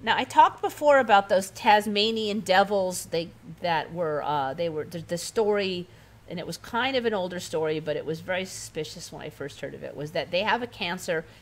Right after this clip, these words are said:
that's communicable. They spread it through the different Tasmanian devils, and they were, Oh, they're in, endangered because of this cancer. So that was already weird enough that there was a communicable one, but it was between Tasmanian devils. So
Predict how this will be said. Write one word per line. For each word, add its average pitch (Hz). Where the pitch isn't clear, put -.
that's -
communicable. 214
They 165
spread 208
it -
through 196
the 190
different 170
Tasmanian 156
devils, 143
and 143
they 135
were, 131
Oh, 226
they're 214
in, 196
endangered 175
because 156
of 143
this -
cancer. 147
So 170
that 349
was 403
already 269
weird 233
enough 220
that 185
there 165
was 165
a 175
communicable 202
one, 143
but 202
it 185
was 233
between 302
Tasmanian 226
devils. 226
So 208